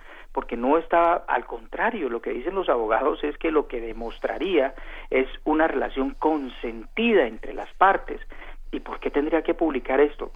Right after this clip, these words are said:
¿Hemos pensado en este señor? ¿Qué pensarán los hijos de ese señor? La esposa, ah, bueno, y quiero contar también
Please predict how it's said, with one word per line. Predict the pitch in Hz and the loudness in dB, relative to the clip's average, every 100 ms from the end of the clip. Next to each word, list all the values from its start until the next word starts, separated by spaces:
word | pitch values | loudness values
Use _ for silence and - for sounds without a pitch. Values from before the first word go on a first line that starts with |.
| - | -10
¿Hemos | 143 175 - | -10 -10 -6
pensado | 143 123 143 156 165 | -6 -4 -2 0 -2
en | 165 | -4
este | 160 165 - | -4 -6 -6
señor? | 139 131 165 - - - - - - - - - | -8 -6 -6 -8 -18 -20 -18 -18 -18 -20 -18 4
¿Qué | 143 | 4
pensarán | - 170 160 123 127 143 156 - - - | 6 2 2 0 4 4 2 -2 -6 0
los | 147 - - | 0 0 -2
hijos | 185 180 165 | -2 -2 0
de | 131 | 0
ese | 123 151 | 0 -4
señor? | - 113 151 196 - - - - - | -4 0 0 0 -6 -16 -16 -18 -2
La | 131 123 | 4 4
esposa, | - - 180 202 - | 2 4 6 4 2
ah, | 135 | 4
bueno, | 147 156 - | 6 4 0
y | - | 0
quiero | 139 151 - - - - | 2 2 0 -8 -14 -8
contar | 120 110 120 | -6 -2 -2
también | 135 139 127 147 | 0 0 2 0